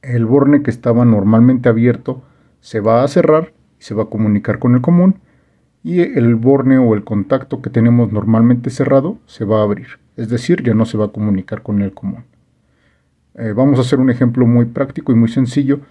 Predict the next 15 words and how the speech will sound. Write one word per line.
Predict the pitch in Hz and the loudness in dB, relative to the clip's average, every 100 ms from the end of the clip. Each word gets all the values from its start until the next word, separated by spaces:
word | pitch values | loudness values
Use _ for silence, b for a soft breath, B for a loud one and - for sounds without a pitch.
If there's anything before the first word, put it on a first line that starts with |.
| B B | B B
que | 120 | -4
va | |
a | |
ser | 117 120 | -2 -2
el | 113 | -2
control | 110 - 113 110 | -4 0 0 2
de | |
un | 120 | 0
foco, | - 156 - 196 b b b - | -2 -6 -4 -10 b b b -8
para | 107 98 | -6 -6
que | - | -8
se | 110 | -2
pueda | 117 113 | 0 0
apreciar | - 104 107 | -2 -4 -2
mejor. | 95 87 _ | -4 -6 _